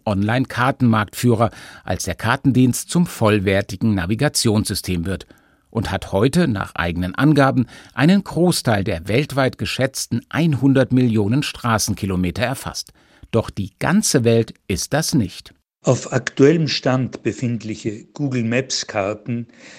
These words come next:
Speaker 2: gibt es nur dort, wo auch kommerzielle Interessen liegen. Das heißt, ein guter Prozentsatz der Welt,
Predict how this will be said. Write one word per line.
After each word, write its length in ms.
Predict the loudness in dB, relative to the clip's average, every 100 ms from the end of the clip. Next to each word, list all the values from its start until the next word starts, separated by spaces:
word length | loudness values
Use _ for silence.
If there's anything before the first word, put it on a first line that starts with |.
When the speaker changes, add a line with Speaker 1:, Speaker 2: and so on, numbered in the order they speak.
| -20 -4
Speaker 2:
gibt 240 | -2 0
es 200 | -2 0
nur 260 | 2 2 2
dort, 420 | 0 0 -2 -2
wo 80 | 0
auch 320 | 0 -4 -18 _
kommerzielle 600 | -4 -2 -2 0 0 2
Interessen 720 | -2 -4 -6 -2 -2 -2 -6 -8
liegen. 300 | -10 -12 -18 _ _ _ _ -20 _
Das 200 | -4 0
heißt, 420 | 2 2 0 -10 -20 _
ein 300 | -4 -4 -6 _ -2
guter 280 | -2 0
Prozentsatz 1000 | -2 -2 -6 -2 -2 -2 -4 -6 -6 -10 -8
der 160 | -4
Welt, 500 | 0 0 0 -4 -8